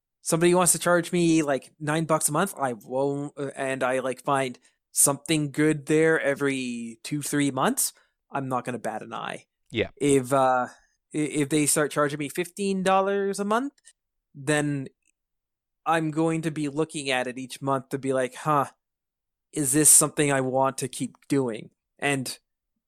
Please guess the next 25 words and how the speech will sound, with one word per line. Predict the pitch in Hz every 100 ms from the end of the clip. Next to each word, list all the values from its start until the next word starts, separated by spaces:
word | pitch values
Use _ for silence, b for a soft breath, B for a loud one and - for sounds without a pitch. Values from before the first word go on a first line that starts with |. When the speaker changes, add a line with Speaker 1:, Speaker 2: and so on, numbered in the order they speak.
| _ _
Speaker 1:
that, | 139 139 -
that's | 156 -
it. | 247 -
They | 147
just | 151 -
need, | 160 170 151 - _
they | 151
need | 160 190 -
to | 175 147 -
find | - 151 160 156
that | 135
sweet | - 147
spot | - 135 117
where | 131 127
people | 123 147 143 139
will, | 131 135 127 120 _ _ _ _ _ _ _
where | 147 151 143 135 - - _ _
the | 147
most | 139 147 180 165 - - - _ _ _ _ _ _ -
of | 143
the | 139
audience's | 139 139 143 139 131
play | - 135 127
money | 120 113 101
is, | - -